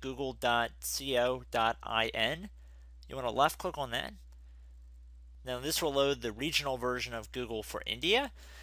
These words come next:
So in English, you can type in English as well. It doesn't have to be in any of the Indian languages. I know there are quite a few, so I'm not even gonna try and pronounce some of them.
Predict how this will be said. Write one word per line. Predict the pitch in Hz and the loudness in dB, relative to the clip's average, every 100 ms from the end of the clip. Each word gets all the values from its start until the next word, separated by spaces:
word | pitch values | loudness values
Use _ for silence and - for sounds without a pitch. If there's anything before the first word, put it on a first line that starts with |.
| - | -14
So | - 165 160 147 - - - - - | -4 4 4 4 0 -12 -20 -20 -10
in | - 151 147 | -4 -4 -4
English, | - 151 165 160 | -4 -2 0 0
you | 139 | 0
can | 131 | -4
type | - 139 123 | -2 -2 -2
in | |
English | 120 123 123 | -6 -4 -4
as | 123 - | -4 2
well. | 120 | 4
It | 120 | 4
doesn't | 120 113 | 2 -2
have | 113 110 110 - | 0 0 0 -4
to | 120 113 110 107 - | -6 -4 -6 -8 -12
be | - 110 110 110 | -8 -6 -4 -4
in | 117 110 104 | -6 -8 -8
any | 107 110 107 107 | -6 -6 -6 -8
of | 110 - - | -10 -12 -8
the | 107 | -6
Indian | 104 113 110 113 104 | -6 -6 -4 -4 -4
languages. | 104 107 131 170 185 202 202 - - - - - - - | 2 2 2 0 0 0 0 -4 -6 -18 -18 -20 -20 -12
I | - | -6
know | 117 | -2
there | 113 117 | 0 0
are | 113 | -2
quite | - 147 | 2 2
a | 127 | 2
few, | - 127 147 | 0 -2 0
so | - 107 | 0 -2
I'm | |
not | 110 110 | -2 -4
even | 107 | -4
gonna | 110 110 | -6 -4
try | - 110 | -4 -4
and | 107 | -6
pronounce | - 120 147 - | -4 -2 0 0
some | 180 | -2
of | 214 | 0
them. | 302 320 | -2 -4